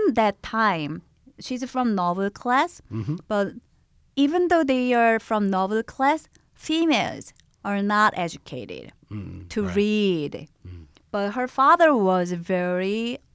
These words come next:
Speaker 1: amazing person, so he taught her how
Speaker 2: Mm.
Speaker 1: to read. And, but she's the first generation to move to, yeah, the husband's house, and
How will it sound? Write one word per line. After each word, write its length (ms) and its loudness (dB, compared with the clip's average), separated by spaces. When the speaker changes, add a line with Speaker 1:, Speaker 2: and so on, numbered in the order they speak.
Speaker 1:
amazing 500 -2
person, 580 -4
so 340 -6
he 640 -8
taught 560 4
her 420 2
how 140 0
Speaker 2:
Mm. 80 -12
Speaker 1:
to 140 -2
read. 520 -8
And, 640 0
but 140 -2
she's 160 2
the 80 4
first 240 2
generation 640 2
to 500 0
move 440 0
to, 280 0
yeah, 460 2
the 240 -4
husband's 560 -2
house, 540 6
and 320 0